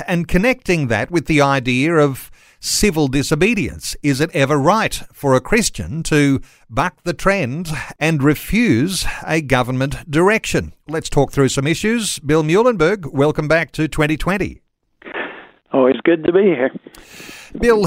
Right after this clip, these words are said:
Speaker 1: a Canadian pastor, and in the Canadian context, uh, probably a little similar in some ways to Australia, uh, bucking the trend, refusing to close his church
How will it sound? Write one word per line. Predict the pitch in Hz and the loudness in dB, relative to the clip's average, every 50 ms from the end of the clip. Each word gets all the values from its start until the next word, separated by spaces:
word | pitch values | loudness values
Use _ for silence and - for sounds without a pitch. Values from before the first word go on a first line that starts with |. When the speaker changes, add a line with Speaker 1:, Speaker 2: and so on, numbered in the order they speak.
| 151 131 - - - | 0 -2 -6 -6 -6
Speaker 1:
a | 180 175 | -2 2
Canadian | - 190 196 214 220 190 175 143 131 127 | 2 2 4 2 2 0 0 -2 -2 -2
pastor, | - - 135 123 107 104 - - 117 90 82 104 135 | -2 -2 -2 -2 -4 -6 -8 -8 -8 -8 -6 -2 0
and | 147 143 143 147 143 135 143 | 2 2 2 2 0 -2 -4
in | 165 - 180 156 151 | -4 -2 -2 0 0
the | 143 | -2
Canadian | 139 - 156 139 135 135 135 127 123 127 123 123 | -2 0 0 0 2 2 2 2 0 0 -2 -2
context, | 113 - 127 123 120 110 - 147 - - - - - - - - - - - | -2 -2 0 0 0 0 0 -2 -2 -2 -4 -6 -6 -6 -8 -10 -10 -10 -10
uh, | 82 - - | -10 -10 -10
probably | 170 - - 247 240 180 160 139 135 131 127 123 - | -6 -2 0 0 2 2 0 2 4 4 4 2 2
a | 139 | 0
little | 135 156 190 240 262 196 151 123 107 92 - - | 0 2 4 4 4 4 4 2 0 -4 -8 -8
similar | - - 165 160 139 123 113 117 123 143 | -4 0 0 2 2 2 2 0 0 0
in | 131 123 | -2 -2
some | 120 - - 175 190 226 240 196 | -4 -4 -2 0 0 0 0 0
ways | 113 - 69 - 107 170 160 - | -2 -2 -4 -8 -8 -8 -6 -2
to | - 147 135 131 123 120 123 | 2 2 2 4 2 0 -2
Australia, | 127 120 - - - - 113 98 85 85 110 151 208 214 - - _ - - - - _ _ - | -4 -4 -6 -2 0 0 0 0 -2 -2 -2 -2 -2 -2 -4 -10 _ -20 -20 -20 -20 _ _ -12
uh, | 156 151 - - | -10 -10 -10 -10
bucking | 147 127 113 175 208 - 208 202 196 | -6 -4 -2 -2 -2 -2 -4 -4 -2
the | 160 160 | -2 -2
trend, | - - - 127 117 131 170 220 233 180 151 - - - - - - | -2 0 -2 0 0 0 -2 -2 -4 -4 -4 -6 -8 -10 -14 -12 -2
refusing | 143 143 156 - - - 165 202 254 254 180 127 135 131 151 185 202 180 | 0 2 2 2 -2 -4 -2 0 0 0 0 0 -2 -4 -6 -8 -12 -12
to | - - 185 | -4 -2 -2
close | 180 - - 156 135 127 127 135 143 147 - - | -2 0 0 0 2 2 2 0 -2 -4 -8 -10
his | - - 156 165 143 - | -4 -2 -2 -2 -2 -4
church | - - - 117 107 - - - - - | -2 -2 0 0 0 -2 -4 -6 -6 -6